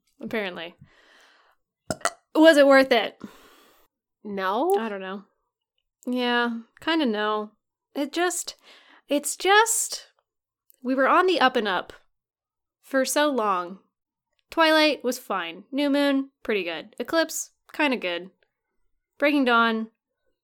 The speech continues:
Speaker 1: fuck, man. No, this sucks.
Speaker 2: Yeah.
Speaker 1: It's such a disappointment to end the series on this because, like, man, this book sucks so much.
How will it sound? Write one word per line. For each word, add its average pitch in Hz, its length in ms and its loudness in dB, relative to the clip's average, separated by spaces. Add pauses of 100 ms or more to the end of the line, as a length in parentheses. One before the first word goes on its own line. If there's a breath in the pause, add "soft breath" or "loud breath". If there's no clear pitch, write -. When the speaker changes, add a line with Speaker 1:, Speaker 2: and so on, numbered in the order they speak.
(200)
Speaker 1:
fuck, 294 340 0
man. 214 360 -8 (920)
No, 226 480 0 (420)
this 262 160 -4
sucks. - 640 0
Speaker 2:
Yeah. 185 520 -4
Speaker 1:
It's - 200 0
such 311 160 0
a 330 60 0
disappointment 285 720 0
to - 140 -2
end 240 140 0
the 247 60 0
series 233 360 0
on 196 140 -4
this 180 240 -8
because, 214 280 -6
like, 208 360 -4 (460)
man, 277 400 0
this 214 100 -6
book 240 180 -6
sucks 247 340 0
so 254 200 0
much. - 500 -8